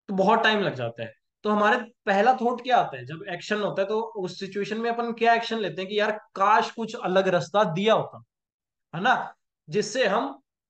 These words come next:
कहीं, मतलब, अपनी location पे, अपनी destination पे पहुंच जाए। तो ये पहला point आपको वही चीज justify करता है कि जो traffic department है वो ऐसे personal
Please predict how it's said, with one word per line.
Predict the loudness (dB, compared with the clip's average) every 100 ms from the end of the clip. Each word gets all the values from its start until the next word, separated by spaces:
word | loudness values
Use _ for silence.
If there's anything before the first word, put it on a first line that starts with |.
| _ _
कहीं, | 0 0 0 -8 -18 _ _ _ _
मतलब, | 0 2
अपनी | 2 0 -2 -2
location | -2 -2 -2 -2 -2
पे, | -2
अपनी | -2 -4
destination | -4 -4 -4 -8 -6 -4
पे | -4
पहुंच | 0 2 2 0
जाए। | -4 -8 _ _ _ -6
तो |
ये | -2 -2 0
पहला | 2 4 4 4
point | 0 2
आपको | 2 0 -2 -4
वही | -2 -2 -2
चीज | -6 -6
justify | -8 -6 -4 -4
करता | -4 -6 -10
है | -12 _ _ _ -20 _ _ _ _ _ _ _ _ _ _ _ _ _ _ _
कि | -2
जो | 2 6 6 6 2 -6 0
traffic | 2 2
department | 2 4 4 4 0 -2 0
है | 0 -2 -4
वो | -2 -2 -2 -12 _ _ _
ऐसे | -4 -4
personal | -4 -4 -4 0 0 -2